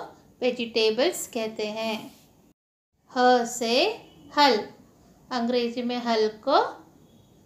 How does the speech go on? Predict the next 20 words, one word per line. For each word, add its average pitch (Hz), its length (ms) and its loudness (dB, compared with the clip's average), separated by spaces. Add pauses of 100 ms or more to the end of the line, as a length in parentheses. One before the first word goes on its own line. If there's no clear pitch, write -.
(280)
प्लो 302 220 6
कहते 226 420 -4
हैं। 220 440 -4 (2500)
क्ष - 140 -8 (240)
से 262 500 -4 (380)
क्षत्रिय, 240 760 -2 (480)
अंग्रेजी 226 500 -2
में 240 220 -4
क्षत्रिय 226 640 -6
को 285 260 -2 (480)
वॉरियर 214 420 0 (380)
कहते 208 420 -6
हैं। 220 380 -2 (1200)
त्र 254 380 2
से 247 420 0 (360)
त्रिशूल, 294 460 -2 (720)
त्रिशूल 269 360 -2
को 277 140 -2
अंग्रेजी 226 540 0
में 294 360 -2